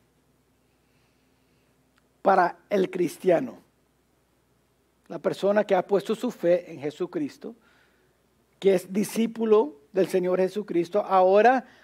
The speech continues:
hay un propósito que no estaba ahí antes de recibir a Cristo.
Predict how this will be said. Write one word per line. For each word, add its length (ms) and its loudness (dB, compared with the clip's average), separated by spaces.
hay 180 4
un 140 0
propósito 1000 0
que 120 -2
no 120 -2
estaba 400 4
ahí 380 0
antes 760 -6
de 140 -6
recibir 380 -6
a 100 -12
Cristo. 340 -20